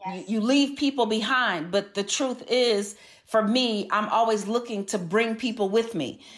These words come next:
Speaker 2: And I don't, I don't need to get there first. I could be only, I could be a level three. I could still help some ones. I might not be a ten.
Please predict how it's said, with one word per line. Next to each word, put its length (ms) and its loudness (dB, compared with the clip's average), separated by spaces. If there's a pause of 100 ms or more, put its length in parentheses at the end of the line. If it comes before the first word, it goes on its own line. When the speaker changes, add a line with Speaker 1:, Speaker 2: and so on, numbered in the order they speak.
(200)
Speaker 2:
And 120 2
I 120 2
don't, 240 -2
I 100 2
don't 240 0
need 400 0
to 100 2
get 380 0
there 200 2
first. 520 0 (320)
I 140 2
could 180 0
be 220 0
only, 360 2
I 140 2
could 140 -4
be 80 2
a 40 4
level 280 2
three. 420 0
I 140 0
could 140 -2
still 260 2
help 180 2
some 240 -4
ones. 420 0
I 120 0
might 220 0
not 220 0
be 140 0
a 60 0
ten. 440 -2